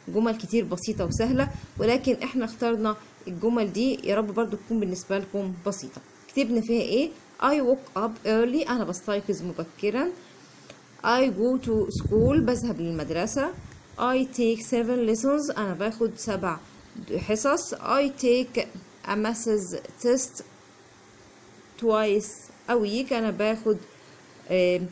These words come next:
امتحان أو اختبار رياضة مرتين في الأسبوع. I go to home، أنا بذهب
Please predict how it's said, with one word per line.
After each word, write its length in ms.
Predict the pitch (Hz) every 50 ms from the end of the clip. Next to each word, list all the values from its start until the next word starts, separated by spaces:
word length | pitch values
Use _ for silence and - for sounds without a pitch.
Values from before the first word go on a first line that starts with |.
| - - -
امتحان 640 | 185 185 - 208 196 - 208 196 196 208 220 214 -
أو 120 | - 185
اختبار 440 | 180 - - - 170 175 202 208 208
رياضة 520 | 196 180 175 180 196 208 185 233 240 247
مرتين 460 | - 202 190 175 170 170 - 220 208
في 100 | 190 -
الأسبوع. 680 | 185 - - - - - - - 190 220 254 277 330 359 - - - - - - - - - - - - - - - - -
I 220 | - 247 285 285 - -
go 100 | 240 262 262
to 40 | 277
home، 440 | 285 247 240 214 208 220 247 262 247
أنا 200 | - - 208 196
بذهب 420 | 180 214 233 208 196 226 220 220